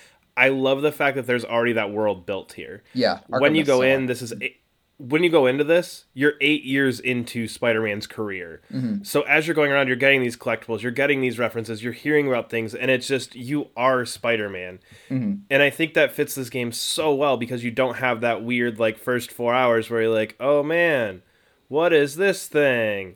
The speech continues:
Speaker 1: How
Speaker 2: Yeah.
Speaker 1: does this work?" And it just instantly dumps you into, like, "Oh yeah, here's this piece of whatever from that time I fought this guy. That
Speaker 2: Yeah.
Speaker 1: was really crazy." And you just,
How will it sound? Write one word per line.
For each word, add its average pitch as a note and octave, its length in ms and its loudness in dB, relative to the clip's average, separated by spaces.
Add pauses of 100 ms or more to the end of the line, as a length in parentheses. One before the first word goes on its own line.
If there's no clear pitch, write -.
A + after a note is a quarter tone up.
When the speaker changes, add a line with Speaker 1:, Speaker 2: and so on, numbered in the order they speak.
(140)
Speaker 1:
How F#3 220 4
Speaker 2:
Yeah. E3 60 4
Speaker 1:
does D3+ 220 2
this F#3 280 0
work?" A#2 240 2
And C3+ 120 0
it C3+ 60 0
just C3+ 280 -4
instantly D3 480 0
dumps B2 480 -2
you A#2 120 -4
into, A2+ 280 -2
like, G#2 320 -2 (420)
"Oh F3+ 140 4
yeah, F#3 360 4 (360)
here's C#3+ 400 2
this D#3 220 0
piece E3 260 -2
of D3+ 140 -4
whatever D#3+ 520 2
from C#3+ 280 0
that D3 180 2
time D3+ 260 -2
I D3+ 120 2
fought D#3+ 280 -2
this G#3 220 -2
guy. F#2+ 460 -2 (320)
That D#3 220 0
Speaker 2:
Yeah. C3 60 -2
Speaker 1:
was A2+ 160 0
really A#2+ 280 2
crazy." D3 760 -2
And B2+ 100 -2
you C3+ 80 0
just, B2+ 220 -4